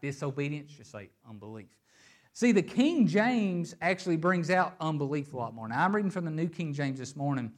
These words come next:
and, like, when you read Hebrews chapter four, where the King James talks a lot about unbelief, the New King James, it's like the newer translation is like, "That's so good. People's gonna misunderstand that. Let's put disobedience in there," right? 'Cause then, then it can,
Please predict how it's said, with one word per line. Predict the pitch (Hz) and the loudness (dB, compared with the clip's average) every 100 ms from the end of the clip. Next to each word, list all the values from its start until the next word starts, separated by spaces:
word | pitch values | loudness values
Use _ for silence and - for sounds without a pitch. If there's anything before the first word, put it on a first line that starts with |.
| _ _ _ | _ _ _
and, | 175 180 | -2 0
like, | 170 | 2
when | 175 | 2
you | 180 254 | 4 4
read | 277 247 | 2 0
Hebrews | 170 233 220 - | 2 2 2 -2
chapter | 202 202 175 | 0 0 0
four, | 147 180 190 208 | 0 4 6 6
where | 175 | 4
the | 151 | 0
King | 147 190 180 | -4 -4 -2
James | 175 180 175 | -4 -6 -4
talks | 175 165 | -4 -2
a | 160 | 0
lot | 156 | 2
about | 160 143 147 | 2 2 0
unbelief, | 156 151 156 156 - - | 0 -2 -2 -2 -8 -4
the | 170 | 0
New | 208 262 | 2 2
King | 226 180 | 0 -2
James, | 160 160 | -2 -4
it's | 170 | -4
like | 190 170 | -4 -2
the | 160 | 0
newer | 175 | 0
translation | 165 160 143 143 139 | 0 -4 -2 -4 -4
is | 131 | -6
like, | 120 - | -6 -6
"That's | 143 165 | -8 -8
so | - 156 147 | -8 -2 -2
good. | 160 151 113 - _ _ _ _ _ _ 233 - - _ _ _ 165 | -2 -2 -4 -8 _ _ _ _ _ _ _ -20 -20 _ _ _ -10
People's | 160 151 | -8 -8
gonna | 143 127 | -8 -10
misunderstand | 107 117 107 - 110 95 | -10 -12 -12 -10 -12 -12
that. | - | -12
Let's | 143 | -10
put | - 160 | -10 -10
disobedience | 147 139 135 120 127 117 98 - | -10 -8 -10 -6 -6 -6 -12 -16
in | 92 _ | -20 _
there," | _ _ _ _ _ _ - 131 | _ _ _ _ _ _ -4 -2
right? | 135 | -2
'Cause | 135 127 | -6 -4
then, | 147 143 147 143 | -4 -4 -8 -6
then | 143 139 | -4 -4
it | 135 | -8
can, | 131 120 117 | -6 -6 -8